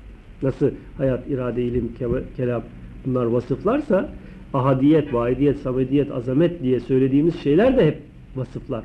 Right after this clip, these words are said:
ve zatın vasıfları. Eğer ki zatı bulma durumundaysan bu vasıfları bulmak zorundasın. Ben zatı buldum.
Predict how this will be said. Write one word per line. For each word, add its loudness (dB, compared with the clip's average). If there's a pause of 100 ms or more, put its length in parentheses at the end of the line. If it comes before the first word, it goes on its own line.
ve 4
zatın 2
vasıfları. -2 (2000)
Eğer 6
ki 4 (380)
zatı 4
bulma 6
durumundaysan 4 (360)
bu 6
vasıfları 4
bulmak 2
zorundasın. 2 (800)
Ben 4
zatı 4
buldum. 6